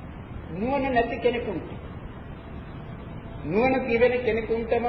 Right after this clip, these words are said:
පමණයි මේ පිළිකුල් භාවනාව කළ හැක්කේ. නැත්නම්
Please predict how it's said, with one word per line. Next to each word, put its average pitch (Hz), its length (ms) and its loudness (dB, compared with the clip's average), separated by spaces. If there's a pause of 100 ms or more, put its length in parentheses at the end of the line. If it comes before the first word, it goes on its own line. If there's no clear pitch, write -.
පමණයි 202 680 4 (140)
මේ 185 200 0
පිළිකුල් 233 520 -2
භාවනාව 185 640 4
කළ 170 220 0
හැක්කේ. 147 420 -2 (200)
නැත්නම් 151 480 -2